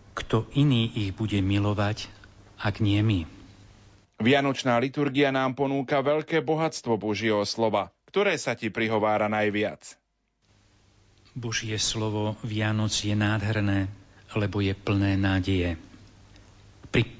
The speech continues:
Speaker 1: polnočnej svätej omši budeme počuť slová: „Dnes sa vám v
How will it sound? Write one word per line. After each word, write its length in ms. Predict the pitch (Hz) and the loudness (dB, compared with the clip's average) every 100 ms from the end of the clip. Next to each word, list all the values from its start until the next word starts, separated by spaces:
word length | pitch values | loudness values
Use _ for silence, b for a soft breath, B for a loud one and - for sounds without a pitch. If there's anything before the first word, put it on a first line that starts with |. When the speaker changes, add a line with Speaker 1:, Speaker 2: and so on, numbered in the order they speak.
| - | -2
Speaker 1:
polnočnej 560 | 165 185 160 - 123 113 | 2 4 4 2 2 2
svätej 400 | - 139 131 120 | 0 -2 0 0
omši 400 | 123 131 - 120 | 2 0 0 -2
budeme 400 | 113 120 117 101 | -2 2 2 2
počuť 400 | 123 - 117 - | -2 -2 -2 -2
slová: 640 | - 107 101 104 107 107 110 - - - - - - - - - - - - - | -2 0 0 0 0 0 -4 -10 -20 -20 -20 -20 -20 -20 -20 -20 -20 -20 -18 -10
„Dnes 320 | 107 117 113 | 0 2 2
sa 240 | - 120 | 2 2
vám 400 | 107 107 107 107 - - - - - - | 2 4 2 0 -4 -16 -20 -20 -20 -20
v 80 | - | -10